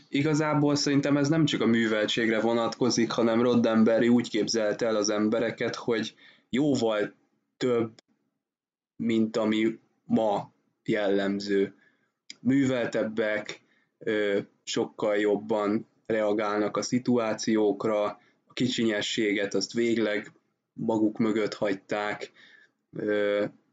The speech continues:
minden olyan, ami emberi gyarlóság, az, az eltűnt. Persze most azt látjuk, hogy ezek a dolgok a Discovery-ben egyre jobban jönnek vissza, de az eredeti sorozat és az új nemzedék az még, az még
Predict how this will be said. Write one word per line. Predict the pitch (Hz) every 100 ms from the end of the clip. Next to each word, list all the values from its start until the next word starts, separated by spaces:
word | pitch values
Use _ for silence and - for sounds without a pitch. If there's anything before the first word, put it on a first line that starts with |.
| _ _ _ _
minden | 113 131 127 110
olyan, | 120 113 104
ami | 104 107 113 110
emberi | 113 110 107 104 101
gyarlóság, | 107 107 120 131 123 - 117 110 113
az, | 107 104 - _ -
az | 110
eltűnt. | 110 104 98 98 98 101 - - _ _ _ - - _ _ _ _
Persze | 120 120
most | 127 123 -
azt | 135 -
látjuk, | 113 110 117 110
hogy | - 113 - - _ _ _
ezek | 117 107 107
a | 117
dolgok | 120 113 113 110
a | 113
Discovery-ben | 113 - 110 104 107 104 107 104 110 117 _
egyre | - 110 110 107
jobban | 104 107 110 101 113 - _ _ _ -
jönnek | 120 107 104 101
vissza, | - 104 - - 143 156 - _ _ _ _ - -
de | 113
az | 107
eredeti | 123 131 120 - 110
sorozat | 123 117 117 110
és | 110 117
az | 113
új | 117
nemzedék | 107 107 113 117 113 110 107
az | 107 107
még, | 110 107 104 -
az | 107 107
még | 110 110